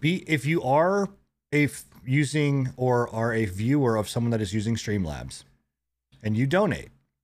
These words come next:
you need to bef-, please, please, please look at every single thing that you are clicking, because if you are not careful, you would be auto signed up for Prime.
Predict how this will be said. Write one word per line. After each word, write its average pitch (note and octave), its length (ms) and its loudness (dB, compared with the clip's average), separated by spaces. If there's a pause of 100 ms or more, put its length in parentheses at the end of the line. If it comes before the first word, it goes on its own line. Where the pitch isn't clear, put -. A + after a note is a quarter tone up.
(240)
you A2 220 -2
need F3 200 2
to G3 340 0 (380)
bef-, A#2 320 -2
please, C#3 480 0 (260)
please, A#2 380 0 (140)
please F#2 440 -4 (640)
look A#2+ 420 0 (100)
at G#2+ 160 -6 (100)
every F3 560 2
single C#3 640 0
thing B2 440 0
that G2+ 180 -4
you A2+ 100 2
are B2 80 2
clicking, F#2 520 -4 (140)
because A2+ 600 0
if G#2 120 -10
you G#2+ 120 -4
are B2+ 40 0
not D3 160 0
careful, A#2+ 440 -2
you F#2+ 140 -2
would C3 120 2
be E3 120 0
auto B2+ 260 2
signed E3 300 0
up D#3+ 120 -4
for C4+ 100 -6
Prime. A2+ 420 -2